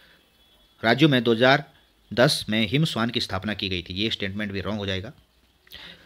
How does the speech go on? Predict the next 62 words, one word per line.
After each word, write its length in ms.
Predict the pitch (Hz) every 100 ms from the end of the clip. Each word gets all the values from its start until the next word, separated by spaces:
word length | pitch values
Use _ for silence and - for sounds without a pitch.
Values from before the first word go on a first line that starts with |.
| -
Government 280 | 120 160 175
of 120 | 147
Himachal 240 | 127 127 -
Pradesh 220 | 120 135
has 140 | 117
set 160 | - 107
up 120 | 120
a 80 | 123
state 320 | - - 131 123
data 200 | 104 113
center 260 | 104 101 107
at 180 | 101 98
Delhi, 260 | 107 123
दो 100 | 113
हज़ार 160 | 101 104
बीस 200 | 98 92
में, 60 | 95
ये 160 | 98
सही 240 | 92 92 107
है 140 | 123 -
और 200 | - 87
ये 120 | 95 95 -
फर्स्ट 200 | 110 -
स्टेटमेंट 360 | - 92 90 95
भी 80 | 98
राइट 220 | 95 104
है। 100 | 139 - -
इस 60 | 101
प्रकार 220 | 104 101
से 100 | 117
ऑप्शन 200 | 95 101
बी 100 | 101
इसका 200 | - -
सही 180 | - 82
आंसर 200 | 85 104
हो 80 | 92
जाएगा। 240 | 73 - _ _ _ _ _ _ _ - -
which 160 | 127 160
of 100 | 165
the 100 | 170
following 280 | 135 156 156
correct 240 | 123 -
about 180 | 113 113
the 100 | 131
हिमाचल 260 | 110 110 127
प्रदेश 280 | 110 123
Town 220 | - 107 110
and 100 | 110
Country 300 | 104 113 127
Planning 360 | 107 101 113 104
Act 200 | 107 -
उन्नीस 180 | 98
सौ 60 | -
सतहत्तर 400 | - 95 92 101
के 100 | -
संबंध 240 | - 95
में 80 | 101
कौन 180 | 107 98
से 120 | 95
कथन 240 | 104 98 110
सही 260 | - 104
हैं? 220 | 98 101